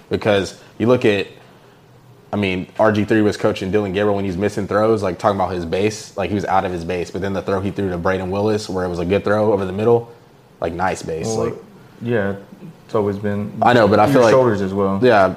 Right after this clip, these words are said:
Speaker 1: but I feel like, I mean, nowadays you just see so many, like, different launch points. Like, you got Quinn Ewers, like, has all these different launch points. Mahomes, Lamar, you know, you got all these different launch points on a quarterback. So it's just like,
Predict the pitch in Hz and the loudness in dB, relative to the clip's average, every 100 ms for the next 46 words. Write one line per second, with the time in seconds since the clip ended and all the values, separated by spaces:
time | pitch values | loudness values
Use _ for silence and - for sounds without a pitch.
0 | - 117 117 147 127 101 101 101 98 92 | -2 0 2 4 4 2 -2 -6 -8 -4
1 | 107 120 107 104 107 107 - 113 104 107 | -2 0 0 -2 -2 -4 -4 -6 -4 -4
2 | 104 101 95 90 90 104 104 85 95 98 | -4 -4 -4 -4 -4 -4 -4 -4 -2 -2
3 | - 110 107 101 98 90 101 92 - 101 | -4 -2 -2 -2 -4 -4 -2 -4 -2 -6
4 | 98 98 98 92 87 - - - - - | -4 -2 -2 -2 -4 -6 -20 -20 -20 -2
5 | 104 87 104 101 98 98 107 104 104 104 | 0 4 4 4 2 -2 0 2 2 0
6 | 107 101 101 - 101 98 101 107 107 104 | -6 -6 -8 -8 -4 0 2 2 2 -2
7 | 104 - - - - - - 95 98 101 | -4 -12 -20 -20 -20 -12 -2 0 4 4
8 | 104 104 98 - - - 101 101 98 104 | 6 4 0 -12 -20 -10 -4 -2 0 4
9 | 113 - 107 104 98 104 92 92 107 - | 4 4 2 2 -2 -6 -4 -2 -2 -2
10 | 101 90 85 92 82 - 104 90 87 87 | -10 -8 -6 -6 -6 -2 -2 2 2 2
11 | - - 95 85 - 87 92 80 | -2 -6 -4 -4 -6 -6 -4 -2